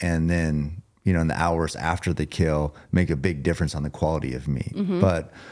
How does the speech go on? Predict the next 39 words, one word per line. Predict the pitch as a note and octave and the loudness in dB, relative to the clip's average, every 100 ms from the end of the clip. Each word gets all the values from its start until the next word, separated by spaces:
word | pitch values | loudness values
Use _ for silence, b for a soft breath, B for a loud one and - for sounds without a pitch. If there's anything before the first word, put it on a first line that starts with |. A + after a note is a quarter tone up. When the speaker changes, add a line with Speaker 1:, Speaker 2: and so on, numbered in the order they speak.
| B | B
Speaker 1:
that's | - F#2+ F#2+ | 0 2 0
a, | F#2+ D#2+ D2+ - | -2 -2 -2 0
that's | F#2 - | 0 0
a | D2+ | -4
learning | D2+ F#2 F#2 D#2+ | 0 2 4 2
process, | D2+ F#2 E2 - E2 E2 E2 - | 4 4 4 0 -4 -4 -4 -4
and | D#2 | -2
that's, | D#2+ D#2+ - - B B B | -2 -2 -6 -14 B B B
it | F#2+ | 4
is | G2+ F2 | 4 2
an | E2 | 0
art, | E2+ - | -2 2
there's | F2 E2 | 0 2
an | |
art | F2 E2+ | 2 2
to | F2 | 2
that | F2+ F2+ - | 2 2 2
also. | F2+ G2 - D#2+ C#2+ C#2+ - B B B B | 2 2 0 -4 -4 -6 -8 B B B B
Um, | F#2 F2+ E2+ D2 - - - | 4 4 4 2 -2 -10 2
you | G2+ | 2
said | - A2+ | 2 0
a | |
couple | A2 - | 0 2
things | - F2 F2 F2 | 2 4 4 4
there | D#2+ D#2 C#2+ - - _ _ _ - - | 2 2 0 -2 -14 _ _ _ -20 -2
that | - | 4
I | |
wanna | F#2 E2 D#2 | 4 4 2
touch | G2+ G2 | 2 2
on. | F2+ E2 | 2 2
It's | D#2+ - | 0 0
like | E2+ E2+ - B B | -4 -6 -12 B B
you | - G2 | 4 6
mentioned, | G#2+ - F#2+ E2+ - - | 6 4 2 0 -2 0
yeah, | F#2+ F2+ - | 4 4 4
if | F2+ | 2
we're | F#2+ F2+ | 4 4
gonna | F2+ | 4
grow | C#2 F2+ G#2 A#2+ A2 G2 | 4 4 6 6 6 2